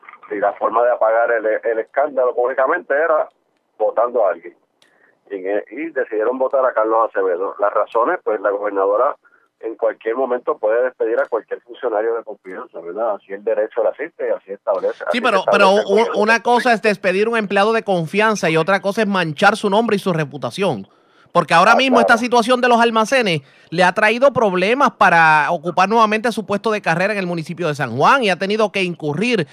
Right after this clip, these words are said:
Speaker 2: en una serie de gastos de abogado.
Speaker 1: Claro, y todo, y todos los testimonios que se han dado a partir de las expresiones de Hermes Román, de ahí en adelante, los,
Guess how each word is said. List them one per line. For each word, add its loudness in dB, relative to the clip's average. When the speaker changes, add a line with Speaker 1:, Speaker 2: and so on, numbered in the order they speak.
Speaker 2:
en -6
una -2
serie -4
de -4
gastos -2
de 0
abogado. 2
Speaker 1:
Claro, 0
y -10
todo, 0
y -8
todos 0
los -2
testimonios -6
que -4
se -2
han -4
dado 0
a 0
partir -4
de -2
las 2
expresiones -4
de 0
Hermes -2
Román, -2
de -2
ahí 0
en 0
adelante, 0
los, -2